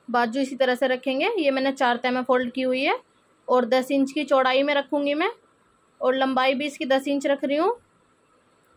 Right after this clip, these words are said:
इस तरह से कट करके पहले निकाल लेंगे। बंद वाले पार्ट की साइड से हम ढाई इंच का निशान लगाएंगे और जो खुला पार्ट है हमारा वो नीचे की साइड से दो इंच का निशान लगाएंगे और इस तरह से गोलाई दे देंगे।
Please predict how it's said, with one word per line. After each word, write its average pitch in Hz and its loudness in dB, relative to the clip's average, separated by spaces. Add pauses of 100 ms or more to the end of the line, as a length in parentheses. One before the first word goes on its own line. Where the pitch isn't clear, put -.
(100)
इस 254 -6
तरह 269 4
से 269 -2
कट 262 -2
करके 262 0
पहले 262 -2
निकाल 254 -2
लेंगे। 285 -4 (3250)
बंद 269 2
वाले 285 2
पार्ट 294 0
की 320 -2
साइड 285 0
से 302 0
हम 302 -2
ढाई 269 2
इंच 277 0
का 285 0
निशान 285 0
लगाएंगे 277 0 (1160)
और 262 2
जो 285 0
खुला 285 0
पार्ट 277 2
है 285 0
हमारा 277 4
वो 320 4
नीचे 277 0
की 277 -2
साइड 262 0
से 339 -2
दो 277 4
इंच 262 0
का 262 0
निशान 262 -2
लगाएंगे 254 -2
और 339 2
इस 277 -8
तरह 254 0
से 269 -2
गोलाई 240 2
दे 233 0
देंगे। 262 -4